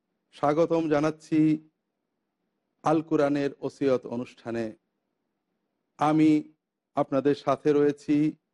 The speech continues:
আব্দুল্লাহ জাহাঙ্গীর। আমরা কোরআন করিমের ওসিয়তগুলো আলোচনা করার চেষ্টা করব। কোরআন করিমে আল্লাহ তাআলা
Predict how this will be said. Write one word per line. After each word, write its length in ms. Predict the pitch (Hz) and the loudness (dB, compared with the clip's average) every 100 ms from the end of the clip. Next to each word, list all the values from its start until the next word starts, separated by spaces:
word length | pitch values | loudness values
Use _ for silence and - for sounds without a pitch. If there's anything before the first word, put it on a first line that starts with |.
| _ | _
আব্দুল্লাহ 420 | 139 127 143 131 | -6 0 0 2
জাহাঙ্গীর। 720 | 123 120 135 127 131 131 131 _ _ _ _ _ _ _ _ _ - | 0 -4 -6 -6 -2 -2 -2 _ _ _ _ _ _ _ _ _ -2
আমরা 520 | 156 151 147 147 - _ _ _ _ _ _ | 2 2 2 -2 -6 _ _ _ _ _ _
কোরআন 400 | 160 151 170 170 | -2 0 0 -2
করিমের 680 | 165 160 156 156 151 151 _ _ _ - | -2 -2 0 2 0 -2 _ _ _ -4
ওসিয়তগুলো 920 | 170 160 180 165 160 139 143 135 135 - _ _ | -2 -2 2 2 2 -2 0 0 -2 -10 _ _
আলোচনা 440 | 135 135 - 123 | -2 -2 -4 -8
করার 300 | 113 117 113 | -4 -2 -2
চেষ্টা 340 | - - - 104 | -4 -12 -12 -12
করব। 340 | 104 95 - _ _ _ _ - | -14 -20 -20 _ _ _ _ -2
কোরআন 360 | 160 165 185 | 0 0 -2
করিমে 540 | 185 185 185 185 185 180 _ _ _ _ _ _ _ _ _ _ _ _ _ _ _ _ _ _ - | -2 -2 -2 -2 -4 -6 _ _ _ _ _ _ _ _ _ _ _ _ _ _ _ _ _ _ -2
আল্লাহ 260 | 165 180 180 | 2 2 0
তাআলা 540 | 175 170 170 165 | -2 -2 0 -2